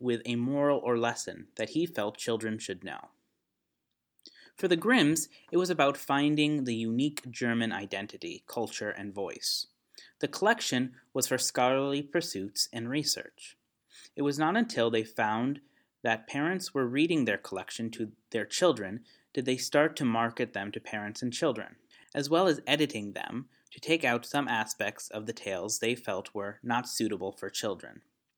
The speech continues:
The tales in the final edition of the collection are still dark and violent, which makes you wonder how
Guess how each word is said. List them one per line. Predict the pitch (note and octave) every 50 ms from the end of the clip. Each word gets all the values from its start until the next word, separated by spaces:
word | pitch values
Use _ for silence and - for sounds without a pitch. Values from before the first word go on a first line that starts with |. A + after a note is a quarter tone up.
| _ - - - - _
The | - E3
tales | D#3 - - A#3 G3+ C#3+ A#2+ A#2+ C3+ C#3 -
in | - B2+ B2
the | A#2+ A#2+
final | - - C3+ C#3 D3 D3+ C3+ A2
edition | A#2+ A2 G#2+ G2 - - - G#2 G#2
of | G2 G2+
the | G2+ A2+
collection | - - - A2 F#2+ F#2 - - G#2 G#2 G#2+ - _ _ _ _ _ _
are | - C3
still | B2 - - - A3 G3+
dark | D3 B2 B2 G#2 G2+ G2+ -
and | - G#2 G2
violent, | - B2+ B2 A2+ G#2+ G#2+ G#2+ C3 - - _ _ _ _ _
which | - D3 D3+ D3+ -
makes | - E3 F#3+ G#3+ - - - -
you | C#3 C3+ B2+
wonder | A#2+ C3+ C#3+ D3+ C3+ G#2+ G#2 G2 G#2+ - - _ _ _
how | - C#3+ D3 C#3+ C3+ A#2+ A2